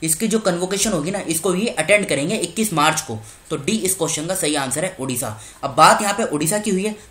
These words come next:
तो उड़ीसा का जो पिछला current affair है इसे हम cover कर लेते हैं। पहला point क्या है,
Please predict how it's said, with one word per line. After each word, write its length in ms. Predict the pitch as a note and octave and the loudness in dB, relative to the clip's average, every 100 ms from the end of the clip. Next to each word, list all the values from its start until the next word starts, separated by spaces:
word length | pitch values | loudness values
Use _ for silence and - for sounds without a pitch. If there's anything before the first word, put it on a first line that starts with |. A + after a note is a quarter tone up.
| - | -2
तो 60 | D#3+ | 0
उड़ीसा 300 | E3 F3+ A#3 | 2 2 2
का 100 | A3+ | 2
जो 120 | A3 | 0
पिछला 280 | F#3 A3 A#3 | 0 2 4
current 260 | A3 F#3 | 4 0
affair 200 | F3 D#3 | 0 -2
है 100 | A2+ B2+ | -2 -2
इसे 160 | F3+ | 0
हम 100 | G#3+ G#3+ | 0 2
cover 220 | D#3 C#3+ | 2 2
कर 140 | B2+ | -2
लेते 200 | A#2 A2 | -4 -6
हैं। 200 | A2 A2+ - - - - | -8 -8 -12 -20 -20 0
पहला 200 | F#3 A#3 | 4 4
point 240 | A#3 F#3 | 4 0
क्या 120 | E3 | 0
है, 140 | C3 | -2